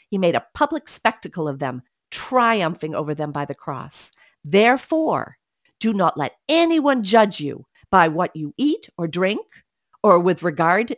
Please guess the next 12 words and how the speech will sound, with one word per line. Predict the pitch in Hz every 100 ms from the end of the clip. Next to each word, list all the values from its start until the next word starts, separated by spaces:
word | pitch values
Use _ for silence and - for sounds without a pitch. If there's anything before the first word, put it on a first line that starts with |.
| -
to | 190
a | 165
religious | 160 160 202 214 202
festival, | - 240 - 294 320 339 349 -
a | 175
new | 185 269
moon | 294 285 277
celebration, | - 240 220 220 240 - 339 339 _ _ _ _ _ _ 214
or | 240
a | 254
Sabbath | - - 202 180 127 _ -
day. | - 123